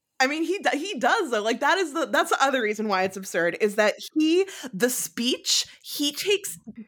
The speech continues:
the entire speech, like, point by point. He's like, "On this day, I found out about this virus, and then I had the phone call with,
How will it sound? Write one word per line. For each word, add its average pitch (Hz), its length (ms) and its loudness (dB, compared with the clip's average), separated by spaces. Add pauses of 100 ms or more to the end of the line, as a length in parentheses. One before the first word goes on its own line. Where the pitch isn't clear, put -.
(160)
the 226 320 -2
entire 285 500 2
speech, 254 400 -2
like, 220 220 2 (200)
point 285 300 -2
by 294 140 4
point. 226 320 -2
He's 196 180 -6
like, 180 220 2 (280)
"On 220 220 6
this 277 260 -4
day, 190 280 0 (120)
I 233 220 -2
found 285 240 4
out 233 140 4
about 208 320 2
this 226 220 0
virus, 180 500 0
and 220 120 -2
then 214 140 2
I 262 80 4
had 311 220 0
the 320 80 -4
phone 262 260 0
call 185 260 2
with, 180 140 -4